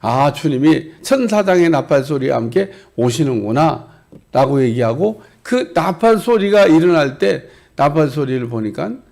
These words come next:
일곱 개나, 일곱 천사가 일곱 나팔을 부는구나. 그 일곱 천사가 일곱 나팔을 불 때마다 또 이런 막 그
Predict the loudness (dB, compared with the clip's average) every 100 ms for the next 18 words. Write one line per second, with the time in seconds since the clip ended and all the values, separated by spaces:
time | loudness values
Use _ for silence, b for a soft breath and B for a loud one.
0 | b b _ -4 0 2 2 0 0 0
1 | 0 -4 -8 -20 _ _ _ -6 -2 2
2 | 0 -2 -4 -4 -4 -6 -4 -2 -2 -2
3 | -2 -4 -8 -8 -8 -8 -10 -8 -8 -10
4 | -14 -20 b b b -2 2 2 2 0
5 | -2 -2 0 0 -2 -2 -4 -4 -4 -6
6 | -8 -8 -12 -10 -10 -10 -8 -8 -10 b
7 | b b -2 -2 -2 B B -8 -2 2
8 | 2 0 -4 -8 -10 -12 b b b b
9 | _ _ _ -6 -6 -6